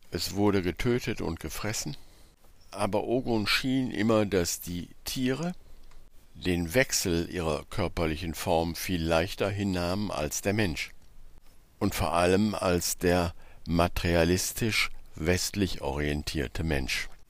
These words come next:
der von der verrückten Idee ausging, ein Leben zu haben und nun versuchte, so viel wie möglich Vergnügen in dieses Leben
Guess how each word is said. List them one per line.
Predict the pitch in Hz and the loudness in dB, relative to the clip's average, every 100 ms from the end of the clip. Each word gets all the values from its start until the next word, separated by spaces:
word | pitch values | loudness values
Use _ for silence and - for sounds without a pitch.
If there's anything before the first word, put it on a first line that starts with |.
| - | -4
der | - 104 | -2 0
von | 117 98 | 2 2
der | 87 | 2
verrückten | - 90 113 - 90 87 | 2 2 0 -4 -6 -2
Idee | 87 87 76 90 87 - | 0 0 6 6 6 2
ausging, | - 90 117 - - 85 78 76 - | 0 0 2 0 0 2 2 0 -4
ein | 76 82 82 | 0 2 4
Leben | 104 104 85 | 4 2 0
zu | - 78 | 0 0
haben | 87 92 120 131 - - - - | 0 -2 -4 -10 -12 -16 -18 -2
und | - 131 | 4 4
nun | 101 104 104 | 4 4 4
versuchte, | - 110 95 92 85 - 104 107 - - | 2 0 0 -2 -2 0 0 -2 -8 -10
so | - 85 | -4 -4
viel | - - 110 113 117 95 | -2 -2 2 2 0 2
wie | 107 | 4
möglich | 92 82 80 - 92 85 - - - | 6 4 2 -2 -2 -2 -4 -8 -10
Vergnügen | - - 78 78 87 90 90 95 | -2 0 0 2 4 4 2 0
in | 90 90 73 | 0 -2 -2
dieses | 71 78 82 - | -4 -6 -6 -4
Leben | 69 67 64 62 65 | -2 0 -2 -4 -8